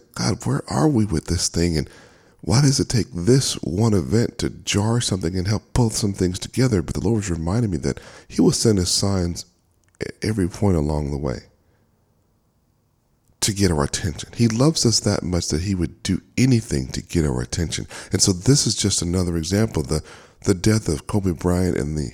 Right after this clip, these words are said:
his thirteen-year-old daughter and the other six people that were on that helicopter, for those eight lost souls, those are examples to us to remind us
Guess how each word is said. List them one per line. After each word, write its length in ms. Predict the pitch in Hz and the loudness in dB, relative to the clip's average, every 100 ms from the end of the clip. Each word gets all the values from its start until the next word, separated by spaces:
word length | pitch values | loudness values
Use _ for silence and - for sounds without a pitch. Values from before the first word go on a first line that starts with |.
| - - | -12 -12
his 300 | 92 107 - | -4 -2 2
thirteen-year-old 640 | 110 101 101 85 82 78 | 0 2 -2 0 0 0
daughter 300 | 82 82 82 | -2 0 0
and 260 | 82 76 | -2 -2
the 180 | 71 69 - | -4 -6 -2
other 340 | 87 87 82 - _ _ _ _ _ _ _ _ _ _ _ _ _ _ _ _ - | 0 0 -2 -6 _ _ _ _ _ _ _ _ _ _ _ _ _ _ _ _ -8
six 360 | - - 107 | -2 0 0
people 340 | - 95 - 82 | -2 -4 -2 -2
that 120 | 80 | 0
were 200 | 78 - - | -2 -4 -4
on 340 | 85 104 95 | -2 0 -2
that 200 | 80 69 | -4 -6
helicopter, 720 | - 92 92 - 78 - 73 - _ | -4 -2 -2 -2 -6 -4 -6 -8 _
for 140 | _ 95 | _ -2
those 160 | 92 - - | -2 -4 0
eight 260 | 104 - | 0 0
lost 340 | 92 95 87 - | -2 0 0 -2
souls, 640 | - 117 98 76 67 - _ _ _ _ _ _ _ _ _ _ _ _ _ _ _ _ - | 2 2 4 0 -4 -12 _ _ _ _ _ _ _ _ _ _ _ _ _ _ _ _ 2
those 260 | 117 131 | 4 6
are 80 | 117 | 4
examples 640 | 92 87 98 113 123 92 - | 2 2 4 4 2 -2 -2
to 160 | - | -4
us 280 | 82 85 - | -4 -2 -6
to 180 | - 92 | -4 0
remind 680 | 92 92 98 113 156 156 90 | 2 2 4 4 4 2 2
us 280 | 85 85 | -2 -2